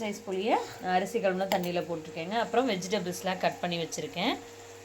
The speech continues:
நம்ம நெக்ஸ்ட், நெக்ஸ்ட் என்ன ப்ராசஸ்னு காமிக்கிறேங்க. நான் என்ன வெஜிடபிள்ஸ் போட்டிருக்கேன்னா, என் பசங்களுக்கு பிடிச்ச உருளைக்கிழங்கு, ஆ, இது வந்து முள்ளங்கிங்க. நிறைய பேர் சொல்லுவாங்க, "முள்ளங்கி போட்டா தண்ணியா போயிடும், நீத்து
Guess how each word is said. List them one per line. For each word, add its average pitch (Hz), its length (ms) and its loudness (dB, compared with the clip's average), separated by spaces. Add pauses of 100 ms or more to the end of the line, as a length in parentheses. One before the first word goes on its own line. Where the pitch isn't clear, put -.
நம்ம 185 160 0
நெக்ஸ்ட், 196 280 -4
நெக்ஸ்ட் 185 240 0
என்ன 202 360 4
ப்ராசஸ்னு 185 540 2
காமிக்கிறேங்க. 175 840 0
நான் 208 260 12
என்ன 240 240 12
வெஜிடபிள்ஸ் 202 600 10
போட்டிருக்கேன்னா, 185 560 8
என் 233 140 8
பசங்களுக்கு 190 420 6
பிடிச்ச 185 220 6
உருளைக்கிழங்கு, 180 920 12 (460)
ஆ, 175 600 10 (480)
இது 190 80 8
வந்து 202 340 12
முள்ளங்கிங்க. 196 520 12
நிறைய 175 320 12
பேர் 196 100 8
சொல்லுவாங்க, 190 720 12
"முள்ளங்கி 190 280 8
போட்டா 190 200 12
தண்ணியா 180 800 10
போயிடும், 175 280 8
நீத்து 190 300 6